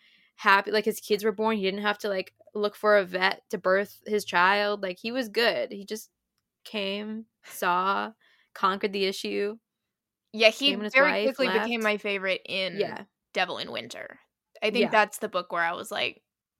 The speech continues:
Speaker 2: "Banger." 'Cause he just shows up, assesses issues,
Speaker 1: He's so
Speaker 2: fixes
Speaker 1: funny.
Speaker 2: issues.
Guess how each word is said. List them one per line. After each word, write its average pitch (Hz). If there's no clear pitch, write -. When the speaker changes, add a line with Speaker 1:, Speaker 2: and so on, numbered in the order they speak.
Speaker 2:
"Banger." 110
'Cause 233
he 277
just 311
shows 233
up, 196
assesses 214
issues, 190
Speaker 1:
He's -
so 277
Speaker 2:
fixes -
Speaker 1:
funny. 190
Speaker 2:
issues. -